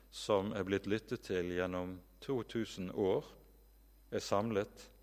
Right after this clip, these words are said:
for å høre apostelen. Han kom,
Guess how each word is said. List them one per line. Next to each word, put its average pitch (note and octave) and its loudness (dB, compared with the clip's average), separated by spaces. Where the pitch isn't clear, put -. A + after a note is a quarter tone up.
for G2+ 0
å E2 -2
høre F#2+ 2
apostelen. F2+ -4
Han G#2 -2
kom, A#2+ 6